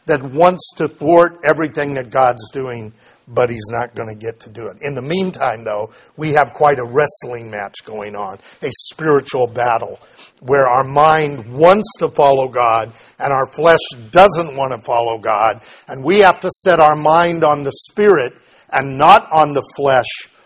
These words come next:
or we will fail. But that's for next week, and we'll deal with that,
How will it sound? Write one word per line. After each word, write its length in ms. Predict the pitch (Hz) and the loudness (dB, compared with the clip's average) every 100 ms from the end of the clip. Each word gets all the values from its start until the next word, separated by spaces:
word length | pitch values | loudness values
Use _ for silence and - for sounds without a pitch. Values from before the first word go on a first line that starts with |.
| _ | _
or 160 | - 139 | -4 -2
we 200 | 123 139 | -2 -8
will 200 | 120 117 - | -6 -8 -6
fail. 360 | 123 92 - _ _ _ _ _ _ _ | -8 -8 -14 _ _ _ _ _ _ _
But 180 | 117 107 | -14 0
that's 300 | 143 143 - - | 2 2 0 -14
for 120 | 120 | -12
next 380 | 120 180 190 - | -2 0 0 -8
week, 320 | 117 117 _ - _ _ _ _ - | -14 -14 _ -20 _ _ _ _ -14
and 220 | 110 110 | -12 -10
we'll 180 | 120 117 | -6 -6
deal 320 | 107 123 113 | -8 -8 -8
with 160 | 110 98 | -8 -8
that, 300 | 110 104 | -6 -6